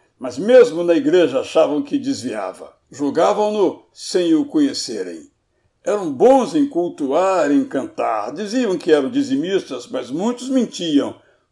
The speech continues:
como ele bem sabia. Pedia a Deus que o ajudasse a ser íntegro. Pedia também que sua vida não fosse apenas trabalhar e sair para alguma diversão. Pensava em Abraão, que abençoou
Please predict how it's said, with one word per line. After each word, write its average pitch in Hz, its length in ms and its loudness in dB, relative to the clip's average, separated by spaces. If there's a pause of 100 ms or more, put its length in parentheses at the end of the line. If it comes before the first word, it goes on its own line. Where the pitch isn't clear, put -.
como 226 160 -4
ele 180 140 2
bem 147 180 2
sabia. 107 560 -8 (300)
Pedia 175 240 0
a - 20 0
Deus 190 360 2
que 156 80 2
o - 20 6
ajudasse 151 540 0
a - 20 -2
ser 185 260 2
íntegro. 123 680 -6 (580)
Pedia 269 260 0
também 190 560 0
que 147 100 -8
sua 139 220 -2
vida 175 340 -4 (160)
não 247 160 -4
fosse 233 560 0 (240)
apenas 220 600 -6
trabalhar - 680 0
e 151 120 -4
sair 202 520 -6
para - 140 4
alguma 180 260 0
diversão. 131 640 -6 (400)
Pensava 120 360 -6
em 127 40 -6
Abraão, 160 840 2 (180)
que 139 120 -8
abençoou 147 500 0